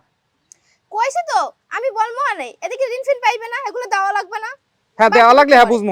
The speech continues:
Speaker 2: আনে। এত এ-, আমরা বুঝতে কই নাই।
Speaker 1: ঋণ ফিন গুলো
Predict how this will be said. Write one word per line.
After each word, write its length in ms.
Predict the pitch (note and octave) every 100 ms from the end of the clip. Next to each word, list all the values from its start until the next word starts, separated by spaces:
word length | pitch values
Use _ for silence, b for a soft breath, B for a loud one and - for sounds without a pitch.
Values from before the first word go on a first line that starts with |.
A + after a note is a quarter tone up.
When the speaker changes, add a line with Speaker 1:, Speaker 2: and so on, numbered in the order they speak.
| F3
Speaker 2:
আনে। 120 | C3 _ _ _ _ _ _
এত 200 | G3 G#3+
এ-, 240 | B3+ A#3+ A3
আমরা 180 | G3+ B3
বুঝতে 200 | A3 F3+
কই 160 | F3+ E3
নাই। 140 | C3 G#2 _ _ _ _ _ _ _ _ _ _ _ _ _ _ _ C#4+
Speaker 1:
ঋণ 120 | D4 A4+
ফিন 100 | A#4+
গুলো 120 | B4